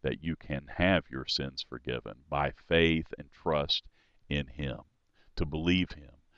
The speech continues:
to repent of your sins before God and believe and trust in Him,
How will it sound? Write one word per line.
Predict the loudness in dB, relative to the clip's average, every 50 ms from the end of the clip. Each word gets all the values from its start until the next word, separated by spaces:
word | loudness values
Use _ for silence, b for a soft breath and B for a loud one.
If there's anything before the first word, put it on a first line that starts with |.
| -20 _ -14 -6
to | -4 -2
repent | -2 -2 -2 -2 2 4 6 6 6
of | 6 2 0
your | -4 -2
sins | -2 0 -2 -2 -4 -4 -8
before | -14 -14 -10 -4 -4 -4 -2 0
God | 2 4 4 4 4 2
and | 0 -4
believe | -8 -10 -8 -6 -6 -6 -8 -12
and | -14 -10
trust | -4 0 0 0 2 2 0 0
in | 0 -8 -8 -10
Him, | -12 -10 -10